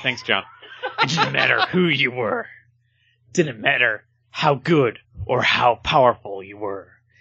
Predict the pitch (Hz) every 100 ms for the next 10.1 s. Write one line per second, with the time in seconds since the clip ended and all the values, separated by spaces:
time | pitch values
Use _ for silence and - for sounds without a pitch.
0 | - - 127 147 165 151 143 143 143 151
1 | 175 160 - _ _ _ _ - 131 147
2 | 123 113 156 139 123 113 120 104 - -
3 | - 123 139 135 135 131 - - - -
4 | 196 143 143 135 127 - 135 - - -
5 | 139 139 - - 117 - - - - _
6 | - 110 _ 127 143 151 - 123 - 151
7 | 151 143 131 139 139 139 131 _ _ -
8 | 247 165 117 107 _ _ - 131 104 -
9 | 127 120 120 - - 156 147 113 98 92
10 | -